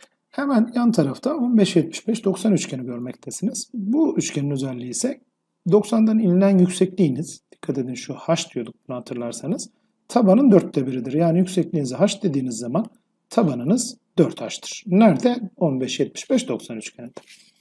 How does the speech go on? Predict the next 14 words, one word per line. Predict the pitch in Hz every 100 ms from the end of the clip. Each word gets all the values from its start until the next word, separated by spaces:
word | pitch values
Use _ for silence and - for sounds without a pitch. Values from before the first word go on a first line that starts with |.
| _ _ _ _ -
Ve |
hemen | 233 294 240
altta | 147 - - 247 - _ _ _ _
ikizkenar | - 233 226 226 226 202
dik | 220
üçgen | 208 226 202
dediğimiz | 185 180 202 196
kırk | 175 -
beş | 208
kırk | - 190 -
beş | 196
doksan | 175 156 226
üçgenini | 247 - 143 120
görmektesiniz. | 120 113 110 - - 190 254 -